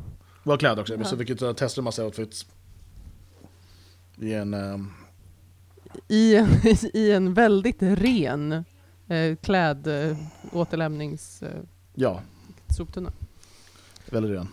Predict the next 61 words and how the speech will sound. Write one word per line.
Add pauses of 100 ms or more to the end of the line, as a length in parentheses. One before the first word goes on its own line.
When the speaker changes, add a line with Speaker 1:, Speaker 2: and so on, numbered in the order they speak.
(100)
Speaker 2:
De
kommer
ut
med
väldigt
rena
kläder. (720)
Speaker 1:
Ja. (360)
Speaker 2:
Sen
är
Speaker 1:
Vad
Speaker 2:
det
Speaker 1:
fan?
Speaker 2:
maten.
Sen
måste
de
Speaker 1:
Sen
är
Speaker 2:
äta
mat.
Speaker 1:
maten
då?
Speaker 2:
Just
det,
de,
de
försöker
s-,
de
får
pengar
av
någon
tant
där
som
tycker
synd
om
dem,
och
sen
så, (600)
eh,
hamnar
de
på (120)
en
restaurang. (520)
Och
då
är
det
faktiskt
en
väldigt
rolig
sekvens (100)
där
han